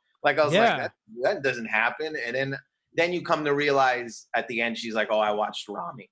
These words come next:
Speaker 1: You know what I mean? But you, 'cause I don't walk with
Speaker 2: Word.
Speaker 1: that energy like everyone's watching this. So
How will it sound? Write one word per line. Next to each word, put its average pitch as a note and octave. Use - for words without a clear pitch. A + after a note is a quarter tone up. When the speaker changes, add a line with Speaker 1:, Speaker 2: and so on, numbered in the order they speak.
Speaker 1:
You D#3+
know G3+
what G3+
I -
mean? G3+
But F3+
you, E3+
'cause F3
I F3+
don't G3
walk C#3+
with C#3+
Speaker 2:
Word. A#2+
Speaker 1:
that C3
energy B2+
like A#2
everyone's A#2
watching G#2+
this. G2
So A2